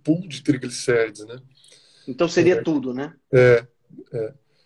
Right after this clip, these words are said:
Speaker 1: É claro
Speaker 2: Entendi.
Speaker 1: que não é, não é aquilo que tá, porque a gente tem um monte de triglicérides armazenado na, no
Speaker 2: Sim.
Speaker 1: tecido adiposo e tal,
Speaker 2: Uhum.
Speaker 1: mas é o que tá circulando, né?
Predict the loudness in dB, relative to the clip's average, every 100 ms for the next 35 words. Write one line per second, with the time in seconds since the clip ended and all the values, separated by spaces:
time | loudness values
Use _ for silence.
0 | _ -6 2 4 2 -2 2 2 2 0
1 | 2 4 4 2 -6 -12 -4 0 2 0
2 | -2 -6 -14 -14 -12 -6 -4 -4 -6 -6
3 | -4 -4 -4 0 2 4 4 4 2 2
4 | 2 2 0 0 0 -4 _ _ _ -10
5 | -6 -2 0 2 0 0 4 6 6 4
6 | 2 0 -2 -6 -6 -8 -14 _ -10 0
7 | 0 2 0 0 2 0 2 -2 2 4
8 | 4 4 -2 -4